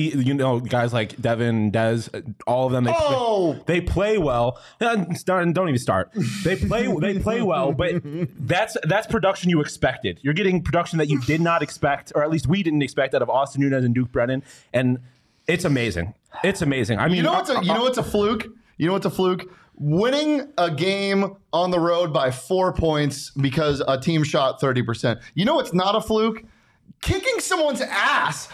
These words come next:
Speaker 2: the
Speaker 1: Yeah.
Speaker 2: entire game, not trailing one time, not trailing for a single second of this basketball game. Sure, I, I tweet, I, I,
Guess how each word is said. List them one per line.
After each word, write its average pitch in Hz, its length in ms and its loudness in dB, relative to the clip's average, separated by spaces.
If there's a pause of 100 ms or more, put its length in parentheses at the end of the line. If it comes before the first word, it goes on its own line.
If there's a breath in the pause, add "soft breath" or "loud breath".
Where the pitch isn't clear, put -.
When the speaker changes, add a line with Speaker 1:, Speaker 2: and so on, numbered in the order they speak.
Speaker 2:
the 175 80 2
Speaker 1:
Yeah. 262 80 2
Speaker 2:
entire 277 460 2
game, 202 340 0
not 302 260 0
trailing 311 520 0 (200 loud breath)
one 233 380 0
time, 214 260 0
not 233 160 0
trailing 262 320 0
for 208 140 0
a 165 80 2
single 214 340 0
second - 460 -2 (260 loud breath)
of 147 100 2
this 135 140 0
basketball 151 460 2
game. 123 180 0 (140 loud breath)
Sure, 269 460 0 (100)
I, 269 220 2
I 214 40 4
tweet, 302 240 0
I, 196 80 0 (200)
I, 175 40 -2